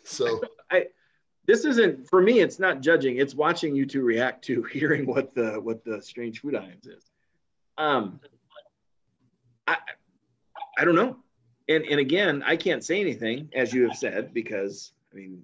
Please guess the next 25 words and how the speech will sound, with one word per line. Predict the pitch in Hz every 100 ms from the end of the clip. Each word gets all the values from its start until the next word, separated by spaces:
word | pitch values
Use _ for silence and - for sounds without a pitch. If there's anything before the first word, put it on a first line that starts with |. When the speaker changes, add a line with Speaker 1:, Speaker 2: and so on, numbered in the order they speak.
| _
Speaker 2:
I've | 170 -
got | -
weird | 101 90
ones. | 90 _ - _ _ _ _ - - _ -
Um, | 131
chocolate | 113 160 175 208
Pepsi, | 185
Speaker 1:
I | 156
feel | - 196
like | 170 -
if |
you, | 156
Speaker 2:
technically | 160 160 151 156
Speaker 1:
if | 135 147
you | 147
put, | 180 180 - _ - _ _
if | 143 151
you | 160
put | 175 196
that | 180
last | 147 156 151
one | 156 139
on | 123
ice | 120 147
cream, | - 117 98